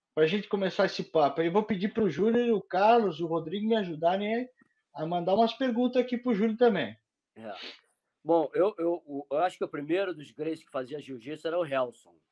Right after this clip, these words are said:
Speaker 2: Porque o, o Helson era o que? Era no arpoador, ele era amigo do Petit, e ia pra festa e tal, e o pessoal chamava ele de campeão. Então o Helson foi praticamente o primeiro que começou. Mas como o,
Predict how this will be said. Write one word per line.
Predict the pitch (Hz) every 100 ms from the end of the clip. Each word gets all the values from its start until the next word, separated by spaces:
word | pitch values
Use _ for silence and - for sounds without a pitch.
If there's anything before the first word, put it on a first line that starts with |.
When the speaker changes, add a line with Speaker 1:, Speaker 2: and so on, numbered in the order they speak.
| _ _ _ _ _ _ _ _ -
Speaker 2:
Porque | 120 -
o, | 139 135 123
o | 123
Helson | 131 156 165 170
era | 165
o |
que? | 156
Era | 143 135
no | 135 139
arpoador, | 131 151 143 147 156
ele | 131 123
era | 123
amigo | 123 127
do | 123 110
Petit, | 113 - 151 175 160 139 _ _ _ _
e | 113
ia | 117 117 131
pra | 123
festa | - 151 165 156 123
e |
tal, | 113 143 156
e |
o | 156
pessoal | 147 156
chamava | 151 156 160 160 156
ele | 156
de |
campeão. | 160 175 185 139 120 - _ _ _ _ _ _ 117
Então | 113 127 117 151
o | 165
Helson | 151 175 180 185
foi | 175 175
praticamente | 170 - 156 165 165
o | -
primeiro | 160 170 170
que |
começou. | - 190 180 - 143 - _ _ _ _
Mas | 135 190 202 170
como | - 170 156 156 135
o, | 131